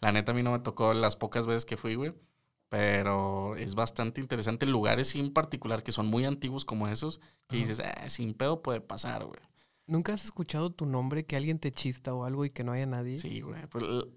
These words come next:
Speaker 1: el, en el episodio que, que contamos hace dos semanas, una semana, no me acuerdo, que fue el que, la única experiencia que yo he
Speaker 2: Sí.
Speaker 1: tenido fue esa, güey, que me hablaron ahí en mi casa, güey.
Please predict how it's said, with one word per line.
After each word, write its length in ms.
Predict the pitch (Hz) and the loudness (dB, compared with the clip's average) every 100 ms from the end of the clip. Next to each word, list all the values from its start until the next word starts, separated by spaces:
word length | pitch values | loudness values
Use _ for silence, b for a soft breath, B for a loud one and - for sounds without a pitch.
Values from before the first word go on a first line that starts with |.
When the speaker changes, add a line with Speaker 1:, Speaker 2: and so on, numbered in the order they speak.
| - - | -20 -6
Speaker 1:
el, 580 | 117 107 107 104 104 107 | -2 0 0 -2 -2 -2
en 60 | 107 | 0
el 140 | 104 | -2
episodio 1040 | 101 104 113 113 131 139 135 120 110 107 107 | -2 -4 -2 0 0 0 0 0 -2 -4 -8
que, 260 | 107 117 - _ | -8 -10 -12 _
que 100 | - | -12
contamos 560 | - 110 110 120 131 127 | -6 -4 -2 0 0 -2
hace 480 | 120 123 113 104 - _ _ | -2 -2 -4 -8 -12 _ _
dos 160 | 123 | -4
semanas, 440 | - 127 123 120 120 | -2 0 0 -2 -2
una 160 | 123 | 0
semana, 260 | 131 107 104 | 2 2 2
no 80 | 117 | 0
me 80 | 117 | -2
acuerdo, 400 | - 117 117 - b b b b b b _ | -4 -6 -6 -8 b b b b b b _
que 100 | - | -6
fue 160 | 110 104 | 0 0
el 100 | 101 | 2
que, 160 | 123 117 | 2 4
la 220 | 113 107 | 6 6
única 240 | 123 143 | 6 4
experiencia 340 | 131 113 110 127 | 2 2 2 0
que 120 | 117 | -2
yo 20 | |
he 40 | |
Speaker 2:
Sí. 40 | 110 | 0
Speaker 1:
tenido 260 | 113 117 | 0 0
fue 160 | 120 120 | 0 -2
esa, 180 | 123 95 | -2 -6
güey, 140 | 139 120 | -8 -6
que 160 | 107 | -4
me 240 | 104 101 104 | 0 4 4
hablaron 400 | 104 101 107 120 | 6 6 4 4
ahí 100 | 110 | 2
en 120 | 107 | 0
mi 80 | 117 | 0
casa, 340 | - 123 - | 0 0 -2
güey. 180 | 85 | -4